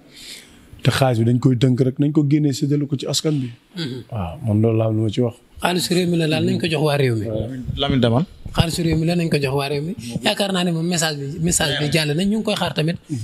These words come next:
Speaker 2: ci yeneen mbër yëpp.
Speaker 3: Mhm.
Speaker 2: Comme ni ko, ni ko, ni ko Eumeu Sène waxee keroog.
Speaker 3: Mhm.
Speaker 2: Moom wax na ci tey, ni ñu ngi xaar tey Modou Lo wax ci, comme ni ma waxee, ñoom ñoo gën a influent tey benn Lirou Diane bu wax.
Speaker 3: Mhm.
Speaker 2: Gars yi dañ ko war a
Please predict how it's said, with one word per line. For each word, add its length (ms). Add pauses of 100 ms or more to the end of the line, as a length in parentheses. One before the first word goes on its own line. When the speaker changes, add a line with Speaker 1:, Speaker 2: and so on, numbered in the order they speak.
(100)
Speaker 2:
ci 200
yeneen 220
mbër 160
yëpp. 180 (260)
Speaker 3:
Mhm. 180
Speaker 2:
Comme 200
ni 80
ko, 260
ni 120
ko, 140
ni 120
ko 220 (460)
Eumeu 160
Sène 200
waxee 240
keroog. 280 (160)
Speaker 3:
Mhm. 160
Speaker 2:
Moom 220
wax 120
na 120
ci 120
tey, 280 (120)
ni 140
ñu 100
ngi 80
xaar 220
tey 140
Modou 260
Lo 240 (360)
wax 160
ci, 180 (380)
comme 180
ni 40
ma 120
waxee, 240 (120)
ñoom 220
ñoo 140
gën 140
a 40 (100)
influent 300
tey 200
benn 200
Lirou 280
Diane 220
bu 160
wax. 160 (400)
Speaker 3:
Mhm. 160
Speaker 2:
Gars 200
yi 40
dañ 160
ko 100
war 120
a 20